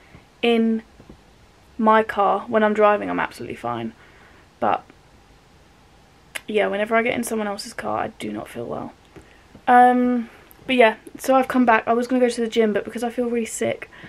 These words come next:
I'm gonna eat and then go from there and see how I feel. Um, but yeah, it was a really lovely day out.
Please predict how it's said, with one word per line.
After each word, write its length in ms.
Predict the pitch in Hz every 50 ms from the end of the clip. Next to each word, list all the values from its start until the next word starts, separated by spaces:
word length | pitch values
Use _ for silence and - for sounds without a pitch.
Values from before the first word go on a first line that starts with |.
| - - - - - - - _ - -
I'm 160 | 226 220 220
gonna 200 | 220 220 220 - -
eat 260 | - 240 226 220 220 - _ -
and 100 | 214 208
then 120 | 202 202
go 140 | 208 202 196
from 220 | 202 - 214 -
there 160 | - 208 220
and 100 | 220 220
see 160 | - - - -
how 140 | 220 220
I 60 | - -
feel. 300 | - - 120 113 226 - - _ - - - - - - - -
Um, 480 | 254 226 226 226 226 226 226 226 226 - - - - _ _ - - - _ - - _
but 80 | - -
yeah, 160 | 311 285 277 - _ _ _ _ _ _ _ _ - - - -
it 80 | 254 240
was 120 | 240 233
a 60 | 240
really 240 | 226 220 233 226 220
lovely 260 | 220 220 220 233 220
day 200 | 220 214 196 190
out. 260 | 185 175 - - -